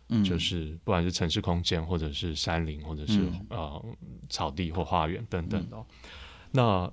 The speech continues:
Speaker 2: 这个往外转的过程，我觉得有一个比较漫长的知识上面跟文学上面的阅读的过程，
Speaker 1: 嗯。
Speaker 2: 没有办法很短讲。但是，呃，在我驻村的这个，呃，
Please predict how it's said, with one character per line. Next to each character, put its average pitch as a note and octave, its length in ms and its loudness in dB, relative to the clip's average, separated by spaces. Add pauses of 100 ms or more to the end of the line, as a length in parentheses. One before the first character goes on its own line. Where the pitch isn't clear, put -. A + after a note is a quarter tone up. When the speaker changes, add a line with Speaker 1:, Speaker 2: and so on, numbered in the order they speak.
Speaker 2:
这 D#3 160 2
个 C3+ 160 4
往 F#2+ 300 2
外 A#2 180 4
转 D#2 320 -4
的 E2+ 100 -10
过 G2 220 2
程， E2+ 220 -2
我 D#2+ 80 -4
觉 F2+ 200 -2
得 F#2 160 -2
有 F2+ 160 -2
一 F2 140 -4
个 F#2+ 140 -2
比 F2 160 -4
较 F#2 180 2
漫 F#2 300 2
长 D2+ 360 -4 (120)
的 - 200 -4 (380)
知 - 180 2
识 G#2+ 220 4
上 F2+ 260 6
面 E2 300 0
跟 E2+ 300 -2
文 E2+ 180 0
学 F2 220 0
上 F#2+ 200 4
面 F#2 220 2
的 E2 100 -4
阅 F2 220 0
读 - 220 -10
的 D2+ 140 -8
过 D2+ 240 -4
程， G#2 260 -2
Speaker 1:
嗯。 E2+ 260 2 (320)
Speaker 2:
没 A2 80 4
有 F#2 80 6
办 F2+ 160 4
法 F2 100 0
很 D2+ 180 -2
短 D2+ 220 -4 (120)
讲。 G#2 320 -4
但 G2+ 120 0
是， G#2 240 4 (440)
呃， D#2 360 -4 (400)
在 B2 240 6 (120)
我 F2 220 4
驻 A2 440 0
村 A2 320 0
的 G2+ 100 0
这 F#2+ 320 2
个， E2 480 -2 (260)
呃， D2+ 380 -4